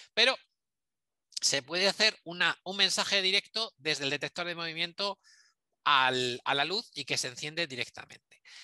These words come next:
Ventajas e inconvenientes. Bueno, la ventaja es que es, la asociación directa funciona siempre, no depende del controlador, de que esté colgado o de que esté muy saturado y genera menos tráfico en la red. Inconvenientes, la asociación va a fuego.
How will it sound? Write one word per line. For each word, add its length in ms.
Ventajas 540
e 60
inconvenientes. 880
Bueno, 200
la 120
ventaja 480
es 180
que 260
es, 240
la 180
asociación 500
directa 340
funciona 460
siempre, 640
no 260
depende 380
del 140
controlador, 600
de 120
que 80
esté 240
colgado 600
o 120
de 120
que 100
esté 480
muy 180
saturado 540
y 100
genera 300
menos 280
tráfico 400
en 100
la 100
red. 160
Inconvenientes, 840
la 280
asociación 720
va 220
a 40
fuego. 520